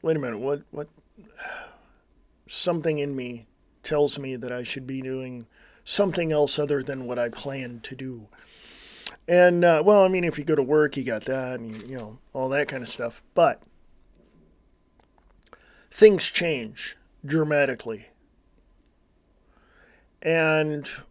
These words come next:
with this midterm election that we've just gotten over, all the ballots have not been counted. And I'm gonna tell you this much.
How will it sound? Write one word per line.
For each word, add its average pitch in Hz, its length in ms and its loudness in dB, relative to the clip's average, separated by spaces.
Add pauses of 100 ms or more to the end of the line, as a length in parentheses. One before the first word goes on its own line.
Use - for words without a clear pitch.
(140)
with 160 800 0 (1000)
this 160 320 0
midterm 175 460 0
election 139 560 0 (1080)
that 139 220 -2
we've 135 240 -4
just - 520 -8 (600)
gotten 135 280 2
over, 113 320 -8 (960)
all 208 560 8
the 160 220 -4
ballots 165 460 2
have 139 120 -2
not 143 220 -4
been 139 180 -6
counted. 139 460 -8 (2500)
And 156 140 0
I'm 170 80 2
gonna 170 160 2
tell 165 220 2
you 156 100 2
this 147 240 2
much. 156 520 -4